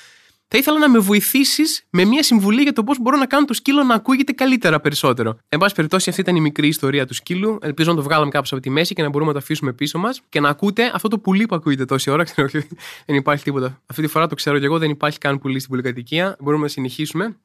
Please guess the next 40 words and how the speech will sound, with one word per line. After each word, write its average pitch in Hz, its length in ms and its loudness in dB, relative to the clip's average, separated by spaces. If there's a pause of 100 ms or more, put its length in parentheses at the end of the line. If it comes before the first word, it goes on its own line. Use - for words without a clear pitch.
Περνάμε 151 280 2
μια 190 100 0
εβδομάδα 165 420 0
που 160 100 -8
μου 143 80 -2
γίνεται 175 300 -2
συνέχεια 175 340 -4
πολύ 156 300 0
μικρά, 185 540 -2 (100)
άσχημα, 180 460 -2
σουρεάλ 156 460 0
σκηνικά, 147 460 -2
ρε 127 60 -2
παιδί 101 220 -8
μου. 101 160 -10 (480)
Του 131 120 -8
στυλ, 185 380 -4
ε, 139 220 0
βγαίναμε 165 220 0
με 196 80 0
τον 170 100 -2
αδερφό 123 240 -2
μου, 190 60 0
είχαμε 180 200 -2
καιρό 156 260 0
κιόλας 143 260 -2
να 131 100 -4
βρεθούμε. 208 360 -4
Πάμε 175 140 -4
να 165 60 -2
φάμε 165 160 -4
σε 160 80 -6
ένα 165 100 -2
μαγαζί 147 500 -6
στο - 180 -8
Κουκάκι 143 480 -4
που 120 440 -4
μας 127 200 -8
αρέσει. 226 400 -6 (420)
Καθόμαστε. 160 720 -2